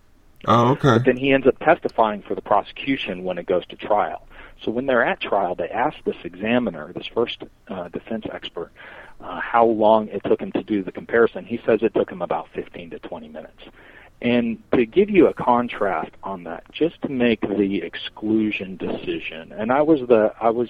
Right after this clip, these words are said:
Speaker 2: the primary examiner on this. I'm the reporting examiner. This was my case, but certainly we, at R S N A, we have a, a large number of, of board-certified latent print examiners, and so we, uh, we do discuss and, and get help and consultation from our other examiners.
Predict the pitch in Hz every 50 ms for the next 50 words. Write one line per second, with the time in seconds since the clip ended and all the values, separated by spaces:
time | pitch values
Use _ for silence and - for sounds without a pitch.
0 | - - 113 107 101 - - - 110 107 110 110 113 113 113 113 113 - 113 110
1 | 110 104 110 104 107 110 113 113 113 113 113 113 113 - - 95 95 87 90 90
2 | 92 87 - - 95 95 98 104 104 107 104 104 104 113 107 107 110 113 110 104
3 | 90 87 - - 92 - - 92 90 90 - - 98 87 85 - - - - -
4 | - - 107 95 - 92 90 92 90 90 90 95 - - - - - - 104 98
5 | 98 98 95 87 - 95 92 90 87 85 85 98 92 - 90 87 - - 95 92
6 | 101 104 110 110 104 - 104 98 92 87 85 85 85 82 87 90 90 87 - -
7 | - - - - - - - 95 - - 101 98 95 92 - - 101 - - -
8 | - 90 87 82 85 80 85 78 - - - - 110 107 104 101 110 107 101 101
9 | 101 98 92 95 92 - - 85 85 82 - - 101 98 95 90 90 90 92 92
10 | 90 90 90 85 - - - - - - - - - - - 85 80 80 - -
11 | - - 95 98 101 95 - 101 101 101 98 92 - 87 - - - - 90 87
12 | 82 - - - 87 85 87 87 - 92 - - 180 170 - - - - 170 -
13 | - _ - 165 - - - - 170 - - - - - - - - - - -
14 | - - - 80 80 78 80 82 - 80 71 71 - - - 80 80 - 80 -
15 | -